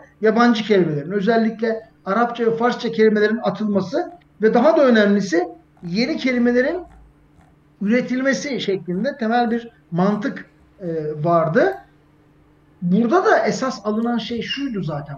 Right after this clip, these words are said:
Vatan-, düşün-, dil, düşünce dediğin şey dil ile olur. Dolayısıyla, e, dil eğer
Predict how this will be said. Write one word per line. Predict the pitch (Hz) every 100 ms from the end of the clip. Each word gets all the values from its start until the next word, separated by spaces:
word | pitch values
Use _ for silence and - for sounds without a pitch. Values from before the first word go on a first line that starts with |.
| 139
Vatan-, | 175 202 190 165
düşün-, | 185 - 214 165
dil, | 254 269 - _ _ 175
düşünce | 165 202 247 254
dediğin | 254 214 240
şey | 233 226 170
dil | 156 254
ile | 226 170
olur. | 156 302 - - _ -
Dolayısıyla, | 208 233 226 277 247 220 214 - - -
e, | 175 170 170 165 165 _ _ _ _ -
dil | 233 277 -
eğer | 202 196 196 160 -